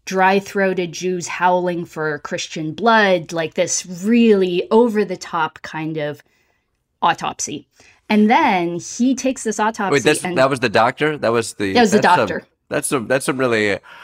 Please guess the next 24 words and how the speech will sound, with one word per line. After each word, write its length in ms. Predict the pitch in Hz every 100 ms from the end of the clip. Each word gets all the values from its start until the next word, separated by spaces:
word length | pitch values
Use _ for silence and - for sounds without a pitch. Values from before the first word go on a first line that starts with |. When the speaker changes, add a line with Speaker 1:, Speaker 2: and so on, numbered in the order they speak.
| -
Speaker 2:
high-end 520 | - 127 123 110 101
literary 460 | 101 117 110 95 92
anti-Semitism. 920 | 92 95 90 - 95 87 - 277 - 277
Speaker 1:
<laughs> 60 | 277 277 294 _
Yep. 280 | 208 202 - - - 277
And 180 | 226 226
he, 200 | 220 -
well, 380 | 214 214 220 220 -
it 100 | 226
gets 240 | 247 247 247
more 300 | 226 277 330
high-end 480 | 202 165 151 151
'cause 160 | 185 196
then 140 | 214
he 100 | 226
takes 380 | 226 269 330 -
this 280 | 180 165 -
and 120 | 185
he 100 | 190
sends 380 | 190 196 233 254
it 60 | 226
around 420 | 180 170 180 190
to 120 | -
poets 640 | - - 320 202 - -